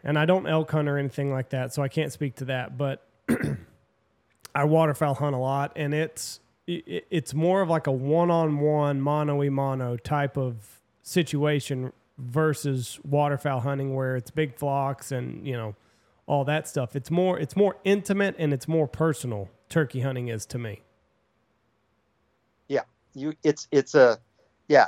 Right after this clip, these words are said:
Speaker 2: you, you can't, uh, you know, to, this year, the hundred, I picked up my hundred and fifty-fifth turkey, and my hand was shaking.
Speaker 1: Still shaking.
Speaker 2: Because I worked,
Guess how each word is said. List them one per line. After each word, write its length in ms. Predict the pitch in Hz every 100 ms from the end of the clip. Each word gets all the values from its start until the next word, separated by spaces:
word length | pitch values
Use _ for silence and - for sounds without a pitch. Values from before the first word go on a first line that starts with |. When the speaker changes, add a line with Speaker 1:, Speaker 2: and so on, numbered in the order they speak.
| -
Speaker 2:
you, 180 | 156 160 -
you 140 | 151
can't, 380 | - 170 165 160 _ _ _ _ _ _ _ _ -
uh, 60 | 76 - - - _ -
you 180 | 151 151
know, 180 | 127 - -
to, 180 | 156 139 _ _ _ _ _ _ -
this 260 | 151 190 196
year, 440 | 202 151 98 117 _ _ _ _ _ 123
the 80 |
hundred, 580 | 107 - 175 202 214 185 - _ _ -
I 80 |
picked 300 | 131 190 196
up 160 | 185 180
my 140 | 139 123
hundred 540 | - 185 196 214 180
and 180 | 151 127
fifty-fifth 880 | - 175 175 - 175 - 151 143 - _ _ _ _
turkey, 360 | - 135 - - _ _ _ _ _ _ _ _ _ _ _ _ _ _ _ -
and 120 | 120
my 160 | 123 113
hand 360 | 127 143 160 156
was 100 | 135
shaking. 380 | - 120 - -
Speaker 1:
Still 280 | - 135
shaking. 440 | 123 123 101 - 92 _ _ _ _
Speaker 2:
Because 280 | - 123 117
I 140 | 135
worked, 340 | 156 156 170